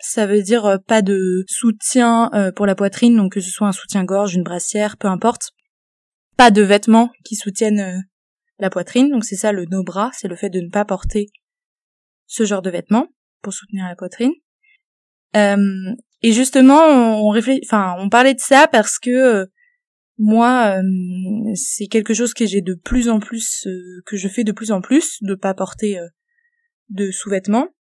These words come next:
Et, euh, justement, on en parlait parce que elle, elle me dit qu'elle a du mal à le faire. Elle a seize ans, dix-sept ans. Et je suppose que c'est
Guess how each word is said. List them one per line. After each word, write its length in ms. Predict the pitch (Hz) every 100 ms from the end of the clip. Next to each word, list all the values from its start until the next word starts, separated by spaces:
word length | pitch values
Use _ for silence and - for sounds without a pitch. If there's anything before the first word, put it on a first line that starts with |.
| _ _ _ _ _ _ _ _ _ 196
Et, 300 | 226 233 202
euh, 480 | 185 185 180 185
justement, 520 | 185 185 - 202 214 247
on 80 |
en 80 | 208
parlait 280 | 185 190 240
parce 220 | 226 202
que 180 | 254 254 -
elle, 280 | 240 285 285 - _ _ _ _ _ _ _ -
elle 180 | 240 247
me 140 | 214
dit 200 | 196 262
qu'elle 180 | 269 220
a 160 | 202 208
du 220 | 180 196
mal 480 | 202 208 277 294 -
à 100 | 226
le 100 | 214
faire. 320 | - - - _ _ _ _ _ -
Elle 180 | 185
a 320 | 180 185 196 190
seize 640 | - - - - - 185
ans, 240 | 185 220 240
dix-sept 340 | 214 - 208 220
ans. 120 | - _ _ _ _ _ _ _
Et 180 | - 214
je 100 | 196
suppose 400 | 214 196 233 262
que 120 | -
c'est 260 | - 220